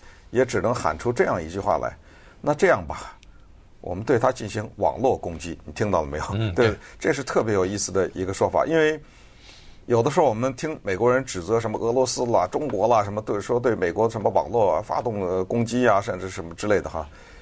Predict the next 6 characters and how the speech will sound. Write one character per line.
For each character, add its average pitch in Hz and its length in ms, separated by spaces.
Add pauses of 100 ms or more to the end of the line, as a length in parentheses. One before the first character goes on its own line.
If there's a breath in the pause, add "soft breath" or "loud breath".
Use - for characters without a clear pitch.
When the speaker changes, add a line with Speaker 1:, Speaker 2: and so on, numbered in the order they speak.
(600 loud breath)
Speaker 1:
也 139 140
就 180 140
是 233 80
说， 196 240 (120)
用 175 360 (540)
cyber 190 580